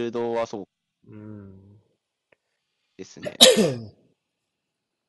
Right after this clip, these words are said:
Speaker 1: あとマッカリスターじゃないですか。
Speaker 2: あー、マッカリスターね。確かにそうだわ。
Speaker 1: うん。でもそれぐらいしかいないのか。
Speaker 2: こんなもんか？こ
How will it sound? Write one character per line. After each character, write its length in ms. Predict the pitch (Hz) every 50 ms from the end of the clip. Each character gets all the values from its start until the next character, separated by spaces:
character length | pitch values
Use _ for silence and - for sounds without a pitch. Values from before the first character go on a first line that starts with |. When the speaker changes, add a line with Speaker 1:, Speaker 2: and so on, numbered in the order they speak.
| _ _ _ _ _ _ _ _ _ _ _ _ _ _ _ _ _ _ _ _ _ _ - - - _ _ _ _ _ _ _ _ _ _ _ _ _ _ _ _ _ _ _ _ _ _ _ _ _ _ _ _ -
Speaker 1:
あ 80 | - 117
と 60 | 110
マ 80 | 104 101
ッ 40 | _ -
カ 140 | - 127
リ 80 | 127 120
ス 80 | - -
タ 80 | -
ー 20 | 85
じ 60 | 78
ゃ 20 |
な 20 | 85
い 20 |
で 20 |
す 80 | - -
か。 120 | - - - _ _ _ _ _ _ _ -
Speaker 2:
あ 180 | 117 113 110 110
ー、 20 |
マ 120 | 107 107 110
ッ 100 | - -
カ 180 | - 131 131
リ 120 | 127 127 120
ス 100 | - -
タ 120 | 107 95
ー 80 | 92 92
ね。 300 | 95 98 101 104 101 -
確 240 | - 101 - - -
か 80 | 98 95
に 100 | 95 -
そ 180 | - - 101
う 80 | 95 92
だ 60 | 92
わ。 200 | 92 90 87 90
Speaker 1:
う 0 | 90
ん。 80 | - _ _ _ _ _ _ _ _ _ _ _ _ _ _ _ _ _ _ _ _ _ _ _ _ _ _ _ _ _ _ _ _ _ _ _ _ _ _ _ _ _ _ _ _ _ _ _ _ _ _ _ _ _ _ _ _ _ _ _ _ _ _ _ _ _ _ _ _ _ _ _ _ _ _ _ _ _ -
で 60 | 92
も 60 | 90 87
そ 160 | - - 90
れ 80 | 101
ぐ 80 | 107 120
ら 60 | 143
い 40 | 147
し 60 | -
か 120 | - 90 92
い 40 |
な 120 | 95 101 101
い 200 | 90 87 - - _ -
の 120 | - 85 -
か。 220 | - - - - _ _ _ _ -
Speaker 2:
こ 320 | 247 294 311 330 339 339
ん 240 | 330 330 330 320 311
な 140 | 311 311 302
も 260 | 294 294 302 302 294
ん 280 | 220 147 127 117 110 -
か？ 100 | _ -
こ 600 | - 92 87 87 90 85 107 147 175 214 240 254